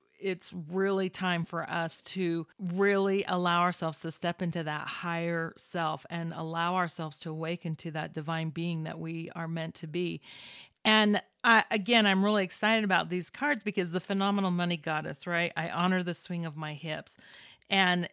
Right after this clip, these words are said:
it's about, I allow the fullness of me to be. I allow that fullness of who I am to be, of who you are to be.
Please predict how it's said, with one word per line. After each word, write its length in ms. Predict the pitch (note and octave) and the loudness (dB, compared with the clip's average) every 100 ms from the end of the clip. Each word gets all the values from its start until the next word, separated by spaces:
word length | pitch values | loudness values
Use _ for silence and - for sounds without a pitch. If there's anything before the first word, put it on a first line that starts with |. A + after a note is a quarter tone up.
| _ | _
it's 240 | G3 F#3 G3 | -2 0 0
about, 580 | E3+ E3+ F3 E3 E3 - | -2 2 4 4 0 -2
I 140 | F3+ E3+ | 0 2
allow 340 | E3+ F3 F3 | 2 2 2
the 80 | F3 | -2
fullness 440 | - F3+ F3 D#3+ | -2 -2 -2 -2
of 120 | D#3 | -4
me 180 | E3 E3 | -4 -4
to 160 | - E3+ | -4 -8
be. 480 | C#3+ E3 F3 D3+ C#3+ | -6 -6 -4 -4 -6
I 140 | - D#3 | -6 -4
allow 440 | D3+ E3 E3+ F3 | -2 0 2 2
that 320 | D#3 D3+ D3+ | 2 0 0
fullness 560 | - F#3 F#3 F3 D#3+ - | -4 -2 0 0 0 -4
of 80 | D3+ | -4
who 200 | F3+ E3+ | -2 -2
I 140 | D#3 | -2
am 200 | D3+ E3+ | -2 -4
to 120 | E3 C#3+ | -4 -6
be, 240 | E3+ D3 | -4 -4
of 100 | C#3+ | -4
who 200 | E3 F#3+ | -4 -4
you 220 | E3+ D#3 | -4 -2
are 220 | D#3+ F#3+ G#3+ | 2 2 0
to 120 | F3 | -4
be. 300 | D3+ D3+ | -6 -6